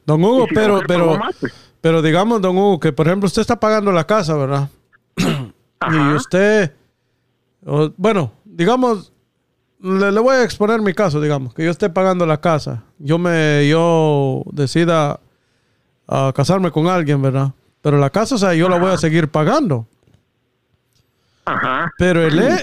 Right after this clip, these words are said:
Speaker 1: he-, el hecho es que cuando usted firma ese papel de casado, automáticamente es los dos. O sea,
Speaker 2: Ah,
Speaker 1: aunque
Speaker 2: sí.
Speaker 1: usted la siga pagando, es lo que me está diciendo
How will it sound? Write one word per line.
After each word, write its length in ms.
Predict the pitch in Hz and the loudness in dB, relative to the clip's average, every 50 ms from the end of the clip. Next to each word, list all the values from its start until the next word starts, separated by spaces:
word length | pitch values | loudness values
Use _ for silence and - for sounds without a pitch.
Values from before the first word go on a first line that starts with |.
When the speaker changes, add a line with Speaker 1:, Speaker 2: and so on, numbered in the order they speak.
| - | 0
Speaker 1:
he-, 40 | 190 | 2
el 120 | 185 180 196 | 2 4 4
hecho 480 | 240 330 403 440 440 - 262 233 220 | 4 2 2 0 0 0 0 2 2
es 280 | 226 247 254 247 - - | 2 2 2 0 -2 -2
que 300 | - 214 196 185 147 - _ _ _ | 0 0 0 0 -2 -6 _ _ _
cuando 260 | - 165 165 160 156 | -2 0 2 2 2
usted 260 | 147 - - 220 233 | 0 0 0 -2 -2
firma 380 | - - 269 330 370 359 311 269 | 0 2 2 2 2 2 2 2
ese 100 | 226 214 | 0 0
papel 540 | 196 170 196 160 - - 196 180 165 156 143 | -2 -2 -4 -4 -2 0 0 0 0 0 0
de 120 | 139 147 139 | 0 -2 0
casado, 640 | - 147 139 - - 240 294 349 381 330 311 - | 0 0 0 2 2 2 2 2 2 2 2 2
automáticamente 1160 | 175 165 147 - 165 170 208 226 196 226 175 190 175 180 214 277 349 370 381 - 349 302 247 - _ _ _ _ _ _ _ _ | 0 0 0 0 0 0 0 0 0 -2 -2 0 0 0 2 0 0 0 0 2 2 2 0 -2 _ _ _ _ _ _ _ _
es 160 | - 180 190 180 | -2 0 2 2
los 220 | 170 156 147 143 | 2 2 2 2
dos. 480 | 143 208 285 349 320 - - - - _ _ _ _ _ _ _ _ _ _ _ _ _ _ _ _ _ _ _ _ _ | 2 2 2 2 2 0 -4 -10 -20 _ _ _ _ _ _ _ _ _ _ _ _ _ _ _ _ _ _ _ _ _
O 100 | 165 165 | 0 0
sea, 160 | 170 165 170 | 2 2 2
Speaker 2:
Ah, 20 | 175 | 2
Speaker 1:
aunque 260 | 170 160 143 147 151 | 0 2 2 2 2
Speaker 2:
sí. 80 | 139 | 2
Speaker 1:
usted 160 | 131 202 214 214 | 2 2 2 2
la 100 | 208 170 | 2 0
siga 360 | - 220 233 226 208 175 - | 0 0 2 2 2 0 0
pagando, 440 | - 165 156 185 277 330 302 240 190 | 0 0 2 2 2 2 2 2 2
es 80 | 180 | 2
lo 80 | 175 170 | 0 0
que 100 | 151 165 | 0 -2
me 80 | 151 147 | -2 -2
está 140 | 131 - 160 | 0 0 0
diciendo 460 | 156 131 151 151 143 143 139 127 | 0 0 0 0 0 0 -2 -2